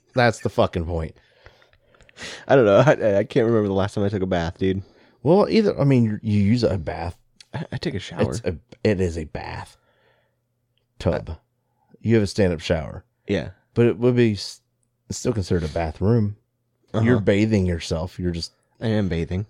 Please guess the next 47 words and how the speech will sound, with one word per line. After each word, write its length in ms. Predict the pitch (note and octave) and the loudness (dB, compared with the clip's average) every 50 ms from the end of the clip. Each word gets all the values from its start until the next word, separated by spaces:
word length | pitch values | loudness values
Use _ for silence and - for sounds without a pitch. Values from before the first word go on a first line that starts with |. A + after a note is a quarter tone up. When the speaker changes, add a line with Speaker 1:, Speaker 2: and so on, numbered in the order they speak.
| - - | -10 -10
Speaker 1:
Mm-hmm. 220 | E2 F2 F#2 E2 F#2 - | -8 -8 -8 -8 -8 -4
Speaker 2:
unless 340 | - G#2+ G#2+ G#2+ G2+ - - | 0 2 4 4 2 2 0
you 100 | G#2+ G#2 | -4 -4
call 300 | - - F2+ E2+ F2+ F#2 | -2 0 2 2 2 2
your, 180 | F#2 F2 F2 E2+ - - - | 2 0 -4 -6 -8 -6 -4
like, 160 | F#2 F#2 - | -2 -2 -2
"I'm 140 | E2+ F#2+ G2 | -2 -4 -6
showering 300 | - - F2+ F2+ F#2+ F#2 F#2 F2+ F2 F2+ | -4 -2 0 2 2 4 4 4 4 2
Speaker 1:
Showering. 140 | F2 E2 | 2 2
Speaker 2:
myself." 460 | F2 E2+ - - F#2+ F#2 F#2+ - - _ _ _ | 0 0 0 0 0 0 -2 -4 -10 _ _ _
Speaker 1:
<laughs> 120 | _ _ - G#2+ E2+ F2 - - - - C#3 - _ _ - A#2+ A2 G#2+ - - | _ _ -12 -10 -10 -10 -12 -10 -10 -10 -10 -10 _ _ -8 -6 -6 -6 -6 -8
I'm 80 | C#3 - | -6 -2
showering 320 | - G3 E3 D3 C#3 C3 | 0 2 2 4 2 2
myself 280 | B2+ C3+ - B2+ A2+ A#2+ | 0 -2 -2 -4 -4 -4
with 120 | A2+ G#2+ | -6 -6
water. 340 | A2 A2 A2 A2+ G#2+ G#2+ G#2+ | -4 -2 -2 0 0 2 2
Speaker 2:
I'm 180 | A#2 C3+ D3 C#3 | 2 2 4 2
gonna 160 | C#3 B2+ A2+ | 2 2 2
go 100 | G2+ G#2 | 0 0
shower 340 | G2+ - B2+ A2+ A2 G#2+ G2+ | -2 0 0 0 2 2 0
myself. 520 | G2+ G2+ G2 - A2+ G#2+ G#2+ G2+ - _ _ _ - - _ _ _ _ | -2 -2 -2 0 0 0 -2 -2 -6 _ _ _ -20 -20 _ _ _ _
Speaker 1:
<laughs> 400 | _ - - - - _ _ - | _ -20 -20 -20 -20 _ _ -10
I, 200 | - - G#2+ F#2 - - | -6 -4 -4 -4 -4 -6
I, 240 | - G2+ G#2+ - - - _ - - _ - | -6 -6 -4 -4 -6 -6 _ -20 -18 _ -4
I 40 | A#2+ | -4
usually 180 | D3+ D3 A#2 | -2 -2 -2
say, 140 | G#2 B2 A2+ | 0 2 2
like, 220 | A2 G2+ F#2 - _ _ _ - | 2 2 0 -4 _ _ _ -16
"I'm 60 | D#2+ E2 | -12 -8
gonna 200 | D#2+ G#2+ A2+ F#2 | -6 -4 -4 -2
go 100 | E2+ E2+ | -2 -2
wash 220 | E2+ F2 A2 A2+ | -2 -4 -4 -4
my 100 | G#2+ F#2+ | -4 -2
butt," 360 | F#2+ G2+ A#2+ D3 C3+ - _ _ _ | -2 0 0 0 0 -2 _ _ _
like 220 | - G#2+ G2+ - D#3+ | -14 -14 -12 -10 -12
you 80 | D#3 | -10
say. 280 | - - F#2 F2 F#2 F#2+ - _ _ _ _ - | -8 -6 -4 -4 -4 -6 -8 _ _ _ _ -16
You 80 | G2+ | -14
got 140 | G#2+ A#2 A#2+ | -12 -10 -10
me 80 | B2 B2 | -10 -10
saying 260 | - C3+ C3+ B2+ G#2+ | -10 -8 -8 -8 -6
that, 320 | G2 G2 G#2 - _ - | -6 -8 -8 -10 _ -18
so 100 | - - | -14 -14
that's 120 | G#2+ - A2+ | -10 -8 -6
what 80 | G#2+ | -6
I 20 | A2 | -6
do. 180 | C#3+ D#3+ A2+ | -6 -8 -8